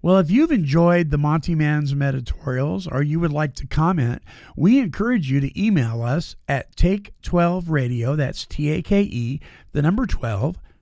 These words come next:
radio at comcast dot net. We'd love to hear from you. And remember, we have a plethora of recovery talk shows and recovery music,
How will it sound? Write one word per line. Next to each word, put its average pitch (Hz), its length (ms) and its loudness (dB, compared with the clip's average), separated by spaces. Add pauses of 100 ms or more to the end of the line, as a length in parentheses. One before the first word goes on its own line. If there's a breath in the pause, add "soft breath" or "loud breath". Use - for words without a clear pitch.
radio 123 720 0 (380 soft breath)
at 160 280 -2
comcast 190 880 -2 (340)
dot 110 400 -4
net. 127 400 -2
We'd 120 120 -8
love 156 220 0
to 127 100 -6
hear 143 140 0
from 127 220 -4
you. 131 180 -4 (580 loud breath)
And 190 240 0
remember, 220 600 0
we 180 160 4
have 233 180 4
a 147 80 2
plethora 185 640 0
of 139 160 -2
recovery 180 840 0 (120)
talk 160 280 0
shows 147 460 -4 (380 soft breath)
and 143 160 2
recovery 147 560 0
music, 147 520 2